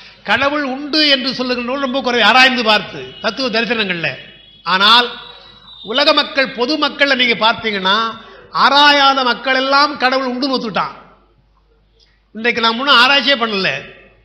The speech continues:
நம்ம அறியாமலே அந்த உணர்ச்சி வருகின்றது. மாணிக்கவாசகர் தான் பயப்படுறார். என்ன சொல்றார்?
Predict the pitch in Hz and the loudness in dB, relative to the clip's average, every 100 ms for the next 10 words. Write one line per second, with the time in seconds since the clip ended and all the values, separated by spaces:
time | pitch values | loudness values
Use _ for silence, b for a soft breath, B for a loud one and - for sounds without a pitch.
0 | _ _ 208 208 196 262 311 302 294 269 | _ _ -10 -2 -2 2 2 2 0 0
1 | 247 226 247 240 233 214 202 190 175 180 | -2 -4 -4 -4 -4 -4 -6 -8 -6 -6
2 | 156 - - _ - 214 285 277 262 247 | -6 -14 -20 _ -2 0 0 -2 0 0
3 | 226 233 226 220 208 214 180 143 - 190 | 0 -2 0 -2 -2 -4 -4 -6 -10 -10
4 | 247 233 226 208 214 277 240 | -6 -6 -4 0 2 0 -6